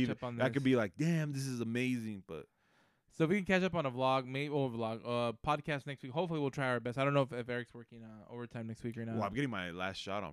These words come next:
Speaker 1: Friday, so we'll see how
Speaker 2: Oh, yeah, so
Speaker 1: I don't think I'm,
Speaker 2: if we
Speaker 1: I
Speaker 2: have
Speaker 1: don't think
Speaker 2: to,
Speaker 1: I'm
Speaker 2: uh,
Speaker 1: working.
Speaker 2: wa-, if anything, we'll do another, uh, another podcast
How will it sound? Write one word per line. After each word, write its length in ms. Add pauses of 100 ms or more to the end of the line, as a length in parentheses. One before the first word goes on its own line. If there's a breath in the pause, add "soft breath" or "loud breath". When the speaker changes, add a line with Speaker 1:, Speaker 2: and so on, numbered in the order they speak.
Speaker 1:
Friday, 320
so 160
we'll 80
see 240
how 440
Speaker 2:
Oh, 20
yeah, 300
so 360
Speaker 1:
I 80
don't 140
think 140
I'm, 220
Speaker 2:
if 180
we 120
Speaker 1:
I 80
Speaker 2:
have 100
Speaker 1:
don't 100
think 120
Speaker 2:
to, 160
Speaker 1:
I'm 40
Speaker 2:
uh, 160
Speaker 1:
working. 280
Speaker 2:
wa-, 80
if 80
anything, 280
we'll 100
do 180
another, 300 (120)
uh, 300
another 340 (140)
podcast 680